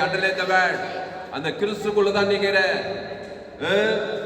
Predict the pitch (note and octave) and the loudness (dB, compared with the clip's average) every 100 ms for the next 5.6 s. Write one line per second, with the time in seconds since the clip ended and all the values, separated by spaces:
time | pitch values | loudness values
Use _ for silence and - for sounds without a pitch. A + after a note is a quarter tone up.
0 | - - - - G3+ - G3 G3 G3+ G3+ | -8 -8 0 2 2 2 4 6 6 4
1 | G3+ G3 F#3+ G3 G3 G#3 G3+ G3 G3 G3 | 4 2 2 0 0 0 2 2 2 2
2 | G3 F#3 G3+ G3 G3+ G3 G3 G3 F#3+ F#3 | 0 0 -2 -2 -2 0 0 2 2 2
3 | G3 G3 G3 G3 F3 G3 G3 G3 F#3+ G3+ | 2 2 0 0 2 2 2 0 2 2
4 | G3 F3+ - G3+ G3+ G3 G3 F#3+ F#3+ G3+ | 2 -2 -2 0 0 0 -2 0 0 2
5 | G3 G3 G3 G3 F#3+ | 4 4 2 0 0